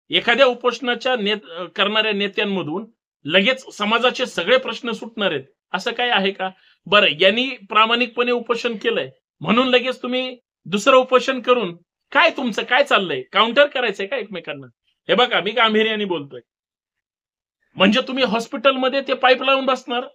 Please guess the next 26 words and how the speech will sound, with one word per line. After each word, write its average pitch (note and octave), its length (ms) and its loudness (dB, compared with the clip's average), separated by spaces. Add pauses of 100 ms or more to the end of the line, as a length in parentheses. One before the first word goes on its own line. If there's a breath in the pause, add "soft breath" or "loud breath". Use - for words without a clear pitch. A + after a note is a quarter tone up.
(100)
लाईव्ह F3 360 4
असणार. F3+ 280 -12 (140)
अरे, C#4+ 120 4
हे D#4 100 -2
कशासाठी E4+ 560 -4
चाललंय? G3+ 380 -8 (600)
कुणीतरी A#3 440 2
कुणाला G#3+ 420 0
तरी G#3+ 120 -4
प्लांट F#3 360 -2
करतंय F3+ 440 -8 (340)
आणि F3 240 -2
याच्या F3+ 280 4
मागं G3+ 400 0 (420)
सत्ताधारी A#3 680 0
लोक F#3+ 200 0
आहेत, C3+ 220 -8 (340)
याच्या G3 220 -2
मागं G3+ 280 -2
प्रशासकीय G#3+ 640 -4
लोक F#3+ 220 0
आहेत C#3+ 220 -4 (320)
आणि E3+ 180 -4
याच्या F#3 260 0
मागं G3+ 340 0 (280)
विनाकारण G#3 580 -2